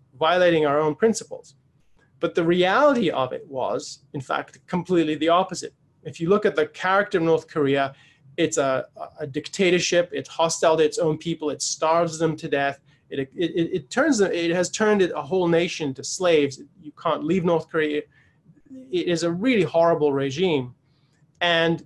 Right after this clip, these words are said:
its nuclear program is not for any purpose but aggression. It is a really,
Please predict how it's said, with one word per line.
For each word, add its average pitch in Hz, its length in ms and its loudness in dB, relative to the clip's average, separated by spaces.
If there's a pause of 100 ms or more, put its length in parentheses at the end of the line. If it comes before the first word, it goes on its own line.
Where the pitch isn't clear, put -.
(120)
its 185 400 -2
nuclear 220 460 2
program 170 420 2
is 160 140 2
not 175 360 0
for 170 140 -2
any 220 280 2
purpose 180 400 0
but 147 460 -2 (140)
aggression. 156 540 -2
It 127 140 -10
is 131 120 -10
a 143 80 -6
really, 160 600 -4